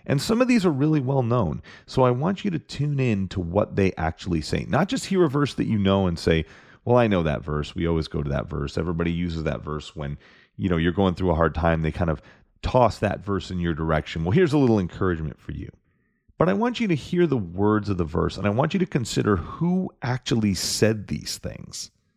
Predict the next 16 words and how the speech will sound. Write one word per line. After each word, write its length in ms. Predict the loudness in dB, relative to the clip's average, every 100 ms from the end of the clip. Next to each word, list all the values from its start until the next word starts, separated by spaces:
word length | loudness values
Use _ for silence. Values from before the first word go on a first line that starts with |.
| _ _ _ _ _ _ _ _ _ _
In 180 | -2 2
Proverbs 540 | 2 2 2 -2 -4
three, 220 | -8 -8
five, 260 | 0 0 0
and 100 | -2
six, 300 | -2 -2 -2
it 80 | -4
says, 320 | -2 -2 -4 _ _ _ _ _ -14
"Trust 340 | -6 -4 -4
in 180 | -2 2
the 80 | 2
Lord 360 | 2 0 0
with 160 | 0 -2 -2
all 320 | 2 4 4
your 200 | 2 0
heart, 440 | 0 0 0 -2